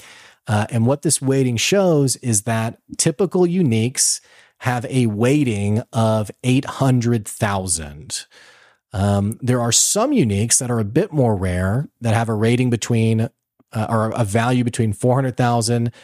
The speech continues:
and six hundred thousand. And it's assumed these things are proportional, by the way. So something with an eight hundred K value will drop twice as much as something with a four hundred K value.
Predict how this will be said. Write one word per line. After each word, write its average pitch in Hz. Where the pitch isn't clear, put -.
and 98
six -
hundred 110
thousand. 101
And 107
it's -
assumed 147
these 139
things 120
are 117
proportional, 113
by 98
the 98
way. 98
So -
something 123
with 113
an 107
eight 120
hundred 113
K 107
value 101
will 110
drop 110
twice 120
as 101
much 110
as 107
something 107
with 101
a 95
four 131
hundred 123
K 104
value. 95